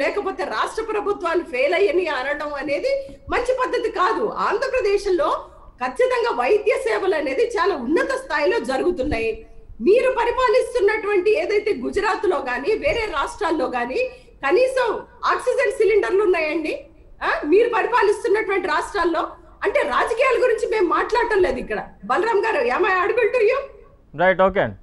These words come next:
Speaker 1: Am I audible?
Speaker 2: కంటిన్యూ చేయండి మేడం.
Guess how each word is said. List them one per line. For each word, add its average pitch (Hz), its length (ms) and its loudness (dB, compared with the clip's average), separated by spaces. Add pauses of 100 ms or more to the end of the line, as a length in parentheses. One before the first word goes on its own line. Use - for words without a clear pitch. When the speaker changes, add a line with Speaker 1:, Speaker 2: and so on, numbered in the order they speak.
(760)
Speaker 1:
Am 339 100 0
I 440 80 2
audible? 466 420 2 (2000)
Speaker 2:
కంటిన్యూ 254 280 4
చేయండి 202 180 4
మేడం. 104 140 -4